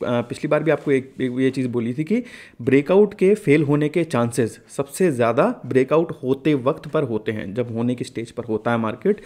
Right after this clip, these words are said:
या जब मार्केट तुरंत ब्रेकआउट दिया होता है उस समय पर ब्रेकआउट के फेल होने के सबसे ज़्यादा चांसेस दिखाई देते हैं। तो क्या यहाँ पर अभी ब्रेकआउट फेल हो गया है, वो हमारा डिस्कशन होना चाहिए कि अब हमें कल के दिन किस तरह से ट्रेड करना चाहिए। ठीक है, तो अभी अगर मार्केट देखेंगे तो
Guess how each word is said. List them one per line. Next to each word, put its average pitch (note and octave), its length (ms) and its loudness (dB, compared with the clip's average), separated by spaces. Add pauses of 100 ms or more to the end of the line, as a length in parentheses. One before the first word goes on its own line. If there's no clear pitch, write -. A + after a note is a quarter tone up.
(280)
या B2 80 6
जब B2+ 120 4 (140)
मार्केट A#2+ 360 2
तुरंत C3 240 4
ब्रेकआउट B2 360 2
दिया B2+ 180 6
होता A#2 220 2
है - 60 0
उस - 200 -6
समय D3+ 200 2
पर E3+ 200 0
ब्रेकआउट B2 420 0
के - 80 -18
फेल A#2 160 -2
होने A2+ 140 -4
के D3+ 100 -4
सबसे B2 180 -6
ज़्यादा A2 200 -2
चांसेस A#2 340 -8
दिखाई - 240 -12
देते - 220 -18
हैं। - 60 -20 (640)
तो A#3+ 360 4 (440)
क्या E3+ 140 6
यहाँ D#3 200 4
पर F3+ 140 2
अभी F#3+ 180 2
ब्रेकआउट C#3 400 2
फेल B2+ 220 0 (100)
हो C3 100 4
गया A#2 180 2
है, G#3+ 180 -4 (760)
वो F3 120 2
हमारा C#3 260 4
डिस्कशन C#3+ 380 -4
होना A#2+ 300 -2
चाहिए A#2 320 -4
कि F#3 160 -2
अब C#3 160 2
हमें D#3 260 -2
कल D#3 200 4
के D#3+ 120 0
दिन C#3 140 0
किस B2+ 180 -4
तरह A2 120 -4
से A3+ 140 -6
ट्रेड C#3 260 -4
करना A2 320 -6
चाहिए। - 300 -14 (100)
ठीक A#3+ 160 -2
है, - 160 -2 (420)
तो A#3+ 100 4 (220)
अभी E3+ 280 4
अगर G#3+ 160 6
मार्केट F3+ 300 2
देखेंगे F3 300 -2
तो F3 80 -8